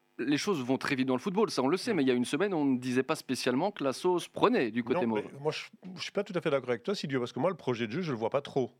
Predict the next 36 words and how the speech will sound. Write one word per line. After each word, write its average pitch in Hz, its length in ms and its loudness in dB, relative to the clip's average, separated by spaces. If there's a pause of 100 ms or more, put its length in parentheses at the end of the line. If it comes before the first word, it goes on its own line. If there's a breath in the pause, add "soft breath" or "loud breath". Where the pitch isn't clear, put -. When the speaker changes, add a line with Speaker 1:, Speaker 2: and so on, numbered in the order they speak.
(180)
Speaker 3:
là, 98 260 -10
euh, 92 380 -12
de 101 40 -10
la 107 100 -4
part 104 220 -4
de, 98 220 -8
de 98 140 -10
Vincent. 101 420 -8
Il 101 140 -10
a, 95 60 -6
il 95 120 -10
a 92 60 -10
beaucoup 143 340 -6
changé. 113 420 -4
Euh, 135 540 -2 (460 loud breath)
euh, 113 380 -10
dans 117 220 -4
un 135 60 0
premier 135 380 0
temps, 143 220 0
je 120 80 -8
me 123 40 -8
suis 143 120 0
amusé 135 220 -2
de 147 80 -2
regarder 131 360 -2
un 139 80 0
petit - 160 -10
peu 143 120 -4
le 131 140 -2
début 120 240 -4
de - 60 -12
saison 120 400 -2
de 107 40 -4
l'année 117 180 -2
dernière, 123 480 -2